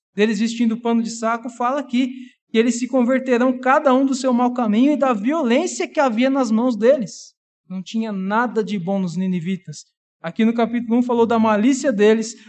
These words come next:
agora no capítulo, no capítulo três fala da violência que havia nas mãos deles. Não tinha nada de bom.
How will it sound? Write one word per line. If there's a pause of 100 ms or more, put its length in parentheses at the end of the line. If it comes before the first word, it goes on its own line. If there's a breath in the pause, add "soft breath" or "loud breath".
agora
no
capítulo, (280)
no
capítulo
três (400)
fala
da
violência (460)
que
havia
nas
mãos
deles. (140)
Não
tinha
nada
de
bom.